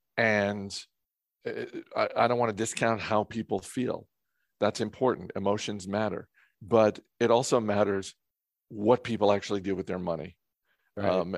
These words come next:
Speaker 1: and so you can say, "Ah, I'm really scared about the economy. I'm not gonna spend." But then you look at the results from Walmart and Home Depot, and you can say, "Oh, people are actually going out and spending money." But I think within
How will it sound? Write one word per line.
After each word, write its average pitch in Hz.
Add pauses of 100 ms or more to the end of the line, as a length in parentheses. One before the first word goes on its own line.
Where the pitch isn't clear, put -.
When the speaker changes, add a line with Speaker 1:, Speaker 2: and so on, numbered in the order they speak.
Speaker 1:
and 101
so 98
you 101
can 110
say, 110
"Ah, 107
I'm 107
really 107
scared 104
about 98
the 101
economy. 98
I'm 101
not 101
gonna 92
spend." 95 (360)
But 107
then 113
you 107
look 104
at 87
the 98
results 98
from 95
Walmart 95
and 95 (160)
Home 117
Depot, 147
and 107
you 107
can 117
say, 120 (260)
"Oh, 254 (400)
people 180
are 175
actually 165
going 135
out 127
and 120
spending 110
money." 107
But 101
I 135
think 202
within 135